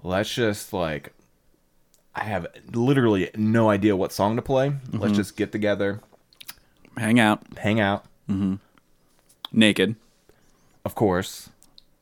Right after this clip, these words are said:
Speaker 1: <laughs> Play some music."
Speaker 2: Oh, okay. I just thought jamming was hanging out naked with people. but
Speaker 1: Oh, no instruments involved.
Speaker 2: <laughs> No. <clears throat>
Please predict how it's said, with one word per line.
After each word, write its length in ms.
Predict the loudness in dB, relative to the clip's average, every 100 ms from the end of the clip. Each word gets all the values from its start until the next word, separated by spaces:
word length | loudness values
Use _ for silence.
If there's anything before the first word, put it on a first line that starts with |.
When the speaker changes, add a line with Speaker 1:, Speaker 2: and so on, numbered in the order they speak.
| _
Speaker 1:
<laughs> 640 | _ _ _ -20 _ _ _
Play 600 | -12 -10 -10 -6 0 2
some 200 | 4 4
music." 500 | 6 4 2 0 -6 -12 -12 -16 _ _ _ 6
Speaker 2:
Oh, 520 | 10 10 8 6 0 -10 _
okay. 400 | -4 -4 -4 -8 -12 2
I 180 | 6
just 260 | 8 6 4
thought 180 | 2 4
jamming 240 | 2 2
was 140 | 2 0
hanging 160 | -2
out 120 | 0 -2
naked 260 | -2 -4
with 80 | -6
people. 260 | -8 -10 0
but 120 | 2
Speaker 1:
Oh, 960 | 4 4 4 4 4 4 4 2 2 2
no 160 | 2 2
instruments 360 | 4 4 6
involved. 400 | 2 2 2 2 2
Speaker 2:
<laughs> 20 | 0 0 -4 -6 -12 _ -10
No. 60 | -8
<clears throat> 320 | -4 -4 -6